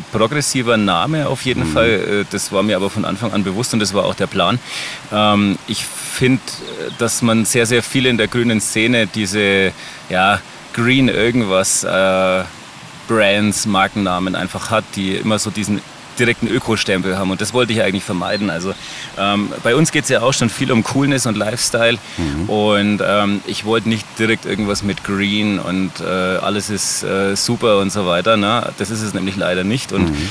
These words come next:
Speaker 1: bei uns geht's wirklich um den ausblutenden Planeten. Und wir wollen was gegen dieses Ausbluten tun. Und deswegen haben wir uns eher einen progressiven Namen gegeben, sozusagen als Wake-up-Call.
Speaker 2: Mhm. We bleed for nature ist euer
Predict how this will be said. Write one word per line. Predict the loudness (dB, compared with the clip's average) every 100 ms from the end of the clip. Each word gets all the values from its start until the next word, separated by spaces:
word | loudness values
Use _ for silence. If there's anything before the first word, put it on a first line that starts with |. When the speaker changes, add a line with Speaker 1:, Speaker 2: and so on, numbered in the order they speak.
| -4
Speaker 1:
bei | -2
uns | -2 0
geht's | -2 -2
wirklich | -4 -2
um | 0
den | 0
ausblutenden | -2 -2 -4 -2 -2
Planeten. | -2 -2 -2 -2
Und | -2
wir | -2
wollen | 0 0 2
was | 0
gegen | 0 -2
dieses | -2 -4 -4
Ausbluten | -4 -4 -4 -2 -2
tun. | 0 0 -2 -8 -12 -12 -6
Und | -4
deswegen | -2 0 0
haben | 0
wir | 0 0
uns | -2
eher | -2 0
einen | 0 -2 -6 -6
progressiven | -4 -2 -2 -2 -2
Namen | 0 0 -2
gegeben, | -4 -4 -2 -2 -4 -10 -18 -18 -14 -6
sozusagen | -4 -2 2 2 2
als | 0
Wake-up-Call. | 0 0 0 -2 -2 -2 -2
Speaker 2:
Mhm. | 0 2 2 -2 -4 -4
We | 0
bleed | 2 4 4 2
for | 2
nature | 4 4 2 2
ist | 0 0
euer | 0 2 0